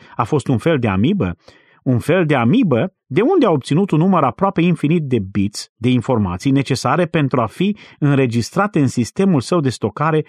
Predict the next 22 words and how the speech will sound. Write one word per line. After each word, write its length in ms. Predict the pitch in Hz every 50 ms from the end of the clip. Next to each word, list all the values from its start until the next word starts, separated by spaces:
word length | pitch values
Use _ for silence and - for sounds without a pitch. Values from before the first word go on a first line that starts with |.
| - -
și 140 | - - -
recuperare 540 | 139 127 117 - 127 - 117 120 143 143 135
a 40 | 117
A 60 | 110
D 60 | 107
N-ului. 480 | 110 104 104 95 85 78 73 71 71 69 _ _ _ _ _ _ _ _ _ _ _ _ - - -
Pentru 320 | - 147 156 151 135 160 160
a 80 | 139
transforma 580 | 135 - 147 139 135 - - 131 127 156 202 -
celula 360 | - - 180 185 202 190 165
de 120 | 143 135 123
tip 220 | - 185 165 -
amibă 400 | 143 123 131 165 170 151 143 120 - - - - _
într-un 320 | - 143 127 - 135 127 127
mamifer, 640 | 127 120 117 113 104 98 - - 90 90 - 135 - - - -
o 120 | - 160
primată, 520 | 131 - 185 175 139 104 90 90 - 131
o 80 | 139 139
caracatiță 680 | - 131 117 110 98 - - 98 98 - - 113 - 170
sau 380 | 151 - 139 120 117 135 - _
o 120 | - 113
albină, 500 | 107 104 98 85 80 87 82 85 95 123